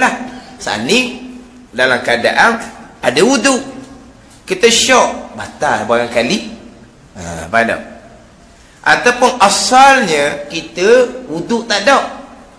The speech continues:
kita ambil semayang, kita wudu tak ada, kita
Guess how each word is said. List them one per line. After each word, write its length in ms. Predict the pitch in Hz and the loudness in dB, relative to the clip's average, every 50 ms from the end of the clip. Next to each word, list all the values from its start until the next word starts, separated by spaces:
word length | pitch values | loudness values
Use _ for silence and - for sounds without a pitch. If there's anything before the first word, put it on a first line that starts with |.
| - - _ _ - - - | -20 -20 _ _ -20 -20 -16
kita 160 | - - 127 131 | -8 -6 -6 -4
ambil 120 | 131 123 123 | -4 -6 -4
semayang, 320 | 127 127 143 175 185 156 131 127 | -2 -2 -2 -2 -2 -4 -6 -8
kita 80 | 123 | -10
wudu 240 | 139 127 131 123 120 | -8 -8 -8 -8 -8
tak 240 | - 107 98 95 95 | -8 -8 -8 -6 -6
ada, 80 | 98 90 - - - - - - - - - - - - - _ _ _ _ _ _ | -8 -8 -8 -12 -18 -20 -20 -20 -20 -20 -20 -20 -20 -20 -20 _ _ _ _ _ _
kita 240 | - 202 202 - | -4 -4 2 4